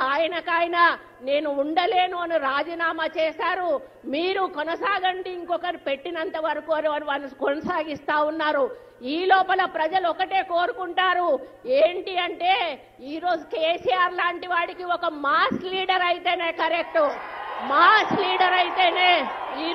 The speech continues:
రోజు కేసీఆర్ మాటకు మళ్ళీ ప్రతి మాట సమాధానం చెప్పగలడు అని చెప్పి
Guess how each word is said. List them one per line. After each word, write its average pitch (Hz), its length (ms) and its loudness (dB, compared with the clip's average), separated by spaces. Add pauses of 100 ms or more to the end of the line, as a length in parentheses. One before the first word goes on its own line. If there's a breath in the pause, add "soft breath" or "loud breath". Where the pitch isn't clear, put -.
రోజు 349 280 6 (560)
కేసీఆర్ 349 720 6 (160)
మాటకు 370 500 4 (500)
మళ్ళీ 330 300 2 (100)
ప్రతి 339 360 0
మాట 359 180 0 (180)
సమాధానం 330 600 0 (100)
చెప్పగలడు 320 680 0 (120)
అని 302 180 -4
చెప్పి 330 320 -4